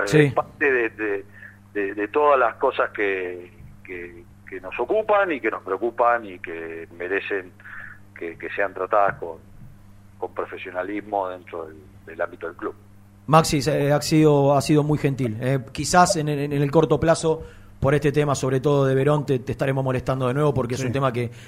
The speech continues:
Speaker 1: que vamos a estar muy cerca, que nos marca la agenda y que nos marca la gente y el hincha independiente, que por favor estemos muy encima porque hay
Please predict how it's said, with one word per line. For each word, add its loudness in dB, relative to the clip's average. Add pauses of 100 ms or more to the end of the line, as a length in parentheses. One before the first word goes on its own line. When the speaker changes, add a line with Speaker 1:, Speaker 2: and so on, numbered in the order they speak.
(100)
Speaker 1:
que 2
vamos 8
a 6
estar 4
muy 4
cerca, 6
que -2
nos -2
marca 8
la 8
agenda 6 (260)
y -2
que 0
nos 2
marca 8
la 8
gente 4
y 4
el 2
hincha 2
independiente, 2
que 0
por 0
favor 0
estemos -2
muy 2
encima 0
porque 0
hay 2